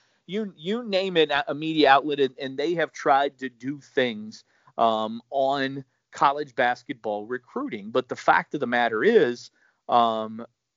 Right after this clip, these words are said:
you know, I, I, it, it, when, when a shoe company does things,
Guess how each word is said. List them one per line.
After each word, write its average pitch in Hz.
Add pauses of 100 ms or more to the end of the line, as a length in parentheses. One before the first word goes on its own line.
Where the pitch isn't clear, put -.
(400)
you 151
know, 190 (320)
I, - (380)
I, 170
it, 170
it, 170
when, 180
when 170
a 170
shoe -
company 156
does 160
things, 147